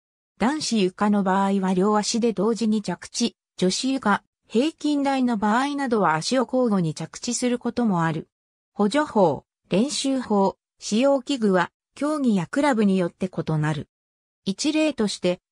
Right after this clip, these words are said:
補助者は実施者の横に立ち、実施者の腰部の衣服を片手で握り、実施者が上気実施法を行い、着手したタイミングで補助者はもう片方の手で実施者の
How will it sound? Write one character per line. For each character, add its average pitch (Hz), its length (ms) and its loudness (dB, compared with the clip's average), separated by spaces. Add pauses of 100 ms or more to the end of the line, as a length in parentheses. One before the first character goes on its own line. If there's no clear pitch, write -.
補 - 180 0
助 240 200 2
者 233 200 -2
は 165 140 0
実 240 160 -4
施 - 200 -6
者 226 140 0
の 190 120 2
横 160 260 0
に 214 140 0
立 190 140 -4
ち、 - 220 -8 (240)
実 269 140 -4
施 - 240 -6
者 247 120 -2
の 208 160 2
腰 247 200 2
部 208 120 0
の 175 120 2
衣 208 160 0
服 - 260 -4
を 175 60 2
片 196 300 -4
手 220 140 -2
で 208 120 0
握 165 320 0
り、 170 200 -4 (280)
実 196 100 2
施 - 240 -4
者 240 180 -2
が 180 220 0 (240)
上 220 240 0
気 277 160 -4
実 277 140 -4
施 - 220 -6
法 220 340 0
を 202 60 -2
行 180 160 -4
い、 165 260 -2 (200)
着 - 240 -4
手 - 200 -4
し - 120 -8
た 175 140 -6
タ 180 160 -2
イ 254 80 0
ミ 262 180 0
ン 240 60 2
グ 240 140 2
で 214 80 -2
補 214 180 0
助 262 140 0
者 220 160 -2
は 165 140 2
も 196 140 2
う 240 40 0
片 226 300 -4
方 247 260 0
の 165 160 0
手 202 160 -2
で 170 120 0
実 185 200 -2
施 - 260 -4
者 175 160 0
の 156 220 -2